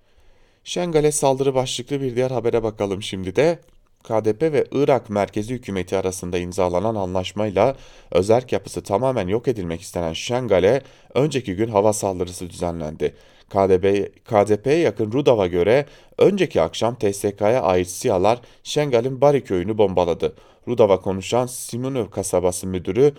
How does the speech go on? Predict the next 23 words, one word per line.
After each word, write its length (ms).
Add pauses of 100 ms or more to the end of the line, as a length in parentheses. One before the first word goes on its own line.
Hudayda 520
Cuke, 420 (260)
vurulan 360
araçta 640
bulunan 400
bir 120
Y 260
B 100
Ş 180
üyesinin 560 (160)
yaralandığını 920 (320)
söyledi 800 (140)
denilmiş 600 (440)
bu 80
haberin 440
de 200 (160)
ayrıntılarında. 840 (880)
Böylelikle, 720
e, 360
Cumhuriyet 420
ve 40
Yeni 200
Yaşam 420